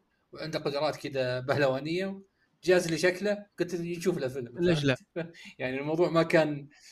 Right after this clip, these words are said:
Speaker 1: إي، ما كنت متكلف كثير، وهذا أمتع، أمتع، آه، يعني جزء في، آه، يعني استمتعت فيه الصراحة من ناحية إني، آه، فكرت كذا بتفكير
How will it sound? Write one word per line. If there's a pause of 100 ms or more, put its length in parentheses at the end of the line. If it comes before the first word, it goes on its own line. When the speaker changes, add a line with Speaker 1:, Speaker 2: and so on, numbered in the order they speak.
(140)
Speaker 1:
إي،
ما
كنت
متكلف
كثير،
وهذا
أمتع، (1080)
أمتع، (200)
آه،
يعني
جزء (680)
في،
آه، (180)
يعني
استمتعت
فيه
الصراحة
من
ناحية
إني، (500)
آه،
فكرت
كذا
بتفكير